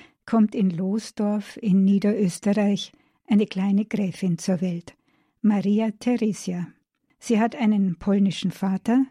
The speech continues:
Graf Anton Ledochowski. Ihre Mutter ist Schweizerin.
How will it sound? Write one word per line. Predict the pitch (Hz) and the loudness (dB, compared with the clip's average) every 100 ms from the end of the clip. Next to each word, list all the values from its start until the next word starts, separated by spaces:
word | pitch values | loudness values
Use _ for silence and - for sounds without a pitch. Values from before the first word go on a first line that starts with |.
| _ _ _ _ - | _ _ _ _ -4
Graf | 220 202 202 - | 2 2 0 -2
Anton | 233 214 202 247 233 254 269 | 2 4 4 2 4 4 0
Ledochowski. | 208 208 208 214 196 - - 180 165 _ _ _ - | -4 -2 -2 -2 -4 -8 -10 -8 -10 _ _ _ -2
Ihre | 202 196 | 2 4
Mutter | 220 220 226 226 | 4 2 0 0
ist | 196 - - | -4 -8 -14
Schweizerin. | - 196 196 - 190 180 | -4 -2 -2 -2 -2 -2